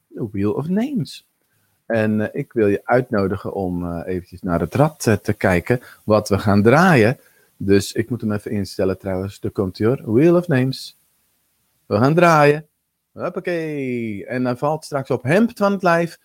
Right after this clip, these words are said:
een verhaal vertellen of in de uitzending. En hij valt op Hemd van het Lijf. Dus dat betekent, eh, je mag mij, ehm, vragen stellen en ik trek gewoon al mijn kleren uit.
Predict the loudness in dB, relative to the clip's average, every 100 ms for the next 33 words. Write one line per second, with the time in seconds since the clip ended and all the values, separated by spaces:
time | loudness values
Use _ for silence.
0 | -8 -6 0 2 0 0 0 0 0 -2
1 | -2 _ _ 0 0 -2 -2 -2 0 0
2 | -2 -2 -4 -6 _ -2 2 4 4 4
3 | 4 0 -2 -2 _ _ _ _ _ _
4 | _ _ _ -2 2 4 2 -2 -2 -2
5 | -2 -2 -4 -6 -10 _ _ _ _ _
6 | -2 0 0 -2 -4 -2 -2 0 -4 -4
7 | 0 2 2 0 -2 -4 -4 -2 0 -2
8 | -4 -4 -2 -2 -4 -6 -6 -10 -14 _
9 | -8 0 2 2 -2 -2 0 2 2 -2
10 | -8 -10 -10 -10 -10 -8 -8 -6 0 4
11 | 4 2 -2 -2 0 2 0 -4 -2 -2
12 | 0 -2